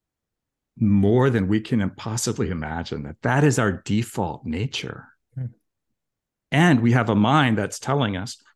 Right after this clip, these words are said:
Speaker 1: "But what about my past? What about my,"
Speaker 2: Hmm.
Speaker 1: and t-, can we at least get curious about that deeper,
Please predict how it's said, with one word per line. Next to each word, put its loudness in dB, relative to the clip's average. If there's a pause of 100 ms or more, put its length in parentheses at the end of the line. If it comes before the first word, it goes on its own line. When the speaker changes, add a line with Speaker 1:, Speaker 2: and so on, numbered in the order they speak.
(120)
Speaker 1:
"But -10
what -8
about -8
my -2
past? -2
What -2
about 0
my," 0 (1300)
Speaker 2:
Hmm. -12 (200)
Speaker 1:
and 2
t-, -14 (320)
can 0
we 4
at 0
least -4
get -4
curious -4
about -4
that -6
deeper, -6